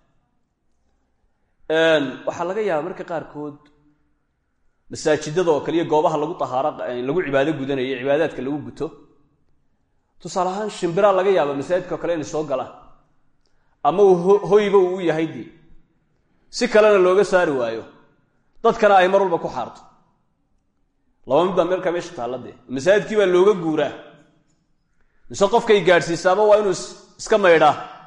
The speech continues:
salaadda ka baxa, culays baa ka imanaya. Marka waa in looga wareego, la yidhaha, dee, intay xal loo helayo ha fududaato. Waa in xal loo helaa.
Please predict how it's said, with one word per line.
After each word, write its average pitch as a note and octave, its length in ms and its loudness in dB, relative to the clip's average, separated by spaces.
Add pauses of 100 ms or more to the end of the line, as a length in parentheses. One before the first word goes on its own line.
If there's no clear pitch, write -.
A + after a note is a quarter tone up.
(140)
salaadda F3 280 2
ka G3 100 2
baxa, C#3 260 -2 (200)
culays G#3 260 -6
baa G#3 120 -10
ka G#3+ 80 -12
imanaya. G3 300 -16 (1500)
Marka C3+ 160 0
waa A3+ 140 6
in C4 80 2
looga A#3 300 6
wareego, G#3 300 4
la G#3 80 2
yidhaha, G#3 200 4
dee, A3+ 140 4
intay A3 260 -2
xal A3 160 -2
loo A3 180 2
helayo G#3 220 0
ha G3 160 -4
fududaato. B2+ 380 -12 (1040)
Waa G#2 100 -20
in - 120 -20
xal C#3+ 140 -6
loo F3 160 -2
helaa. G2+ 200 -16